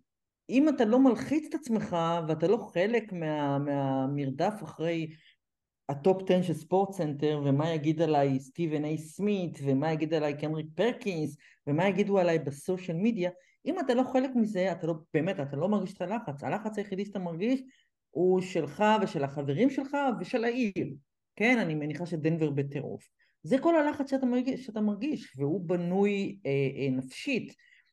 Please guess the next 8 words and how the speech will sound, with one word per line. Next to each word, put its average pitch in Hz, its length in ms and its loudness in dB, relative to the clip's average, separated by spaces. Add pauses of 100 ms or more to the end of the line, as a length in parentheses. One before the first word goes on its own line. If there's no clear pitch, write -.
(200)
הוא 170 180 -6
בנוי 165 280 4
יוצא 156 360 2
מהכלל. 139 520 -2 (580)
ו-, 131 220 -4 (640)
אבל, 220 400 4
עוד 294 240 2
פעם, 208 260 0